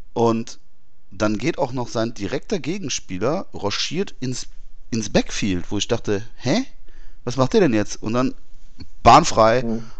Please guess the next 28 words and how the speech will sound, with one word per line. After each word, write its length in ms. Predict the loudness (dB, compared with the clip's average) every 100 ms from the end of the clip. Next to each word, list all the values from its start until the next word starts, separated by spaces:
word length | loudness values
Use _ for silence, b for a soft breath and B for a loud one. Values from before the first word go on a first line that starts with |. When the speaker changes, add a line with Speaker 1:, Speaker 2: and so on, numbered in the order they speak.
| 0
Speaker 1:
einmal 300 | 4 4 4
durch, 300 | 0 -2 -4
direkt 280 | -2 -4 -4
in 100 | -4
den 100 | -4
Handoff 520 | -2 -4 -2 -2 -2 -8
und 400 | -6 -6 -6 -6
ich 140 | -6
glaub, 200 | -4 -6 -8 -8
für 280 | -6 -4 -4
drei 220 | -2 0
Yards, 420 | 0 0 -4 -4 -6
vier 200 | -4 -2
Yards 260 | -2 -2 -4
Raumverlust. 640 | -4 -4 -4 -4 -4 -6 B B B B -6
Ich 100 | -4
müsste 200 | -4 -2
die 40 |
Szene 180 | 0 0
noch 80 | 0
mal 120 | 0
Speaker 2:
Mhm. 60 | -2
Speaker 1:
angucken. 360 | -4 -4 -6 B B B B B B -2
Ähm, 380 | 0 2 -2 -6 -6
war 160 | 0
auf 160 | 0 0
jeden 100 | -4
Fall 160 | -4